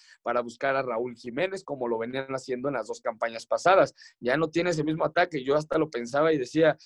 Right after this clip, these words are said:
bueno, creo que Raúl no va a llegar a esa cantidad de goles de la temporada pasada, pero ni cerca si el equipo sigue jugando así. Por ahí el West Ham les metió cuatro. Afortunadamente, insisto, van mejorando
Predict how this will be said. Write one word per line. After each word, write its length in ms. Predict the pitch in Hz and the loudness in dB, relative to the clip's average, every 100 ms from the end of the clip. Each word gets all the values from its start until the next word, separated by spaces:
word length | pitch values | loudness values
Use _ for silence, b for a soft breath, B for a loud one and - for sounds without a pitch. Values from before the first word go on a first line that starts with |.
| b b b | b b b
bueno, 180 | - 151 | -4 -4
creo 160 | 120 120 | -4 -4
que 100 | 135 | 2
Raúl 300 | 123 127 139 | 2 2 0
no 100 | 131 | 2
va 60 | |
a 40 | 131 | 2
llegar 320 | 131 127 135 | 2 2 2
a 80 | 127 | 0
esa 180 | 123 | -2
cantidad 340 | - 117 120 123 | -8 -6 -4 -2
de 80 | 123 | 0
goles 240 | 127 131 | 0 0
de 80 | 107 | -2
la 80 | 104 | -4
temporada 360 | 110 117 127 | -4 0 0
pasada, 500 | 123 113 127 131 165 - _ _ | 0 -2 0 2 0 -2 _ _
pero 260 | - 123 123 | 0 0 -2
ni 100 | 120 | -4
cerca 360 | - 139 170 | -2 0 0
si 120 | 170 143 | 0 0
el 80 | |
equipo 280 | 123 - 143 | -2 -6 -8
sigue 220 | 139 131 | -6 -6
jugando 340 | 123 120 120 113 | -2 2 4 4
así. 320 | - 202 170 b - | 2 0 -2 b 2
Por 140 | 123 | 6
ahí 100 | 135 | 8
el 100 | 151 | 6
West 240 | 139 151 139 | 6 4 2
Ham 100 | 120 | -2
les 200 | 113 117 | -4 -4
metió 240 | 120 139 | -2 2
cuatro. 400 | 175 180 143 123 B B - | 4 4 4 0 B B -4
Afortunadamente, 960 | 123 156 156 165 190 196 185 165 190 - _ - | -2 -2 0 2 2 2 -4 -2 -4 -6 _ -10
insisto, 540 | 139 180 160 135 120 | -8 -6 -2 0 0
van 280 | 120 151 170 | 0 0 2
mejorando 680 | 185 151 143 151 165 175 | 0 2 2 0 2 2